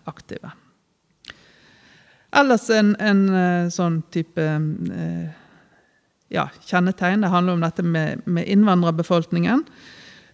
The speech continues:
som dra-, som deltar mindre enn majoritetsbefolkningen i frivillige organisasjoner.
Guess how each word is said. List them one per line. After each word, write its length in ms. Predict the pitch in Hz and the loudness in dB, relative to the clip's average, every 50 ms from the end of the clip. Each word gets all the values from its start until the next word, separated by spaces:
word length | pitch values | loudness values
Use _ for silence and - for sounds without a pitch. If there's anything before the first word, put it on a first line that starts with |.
| _ | _
som 380 | - - - 196 185 180 190 - - - | -8 -2 0 2 2 2 2 0 -4 -12
dra-, 680 | - - - 180 180 180 175 - - 175 - 175 185 | -16 -10 -4 0 2 2 2 2 0 -2 -4 -4 -2
som 220 | - - 208 202 | 2 4 4 6
deltar 300 | 208 214 226 226 - 226 | 6 4 2 2 2 4
mindre 480 | 220 226 226 214 190 180 165 147 151 117 | 4 6 6 6 4 4 2 0 -2 -2
enn 280 | 160 180 170 160 160 165 - | 0 0 0 0 -2 -4 -6
majoritetsbefolkningen 1500 | - 165 170 160 165 165 160 160 - 170 156 151 - - - - - 170 151 - 160 151 147 _ - 170 156 151 147 147 - | -4 -2 -2 0 0 -2 -2 -2 -2 -4 -4 -4 -6 -12 -16 -12 -10 -8 -6 -4 -4 -6 -6 _ -6 -4 -4 -4 -4 -4 -4
i 200 | - 175 - 160 - | -6 -6 -6 -8 -8
frivillige 380 | - - 160 156 170 170 151 151 | -8 -8 -8 -6 -6 -6 -8 -6
organisasjoner. 720 | - - 151 - - - - - - - - - - - | -6 -8 -8 -8 -10 -12 -10 -10 -10 -8 -8 -8 -10 -12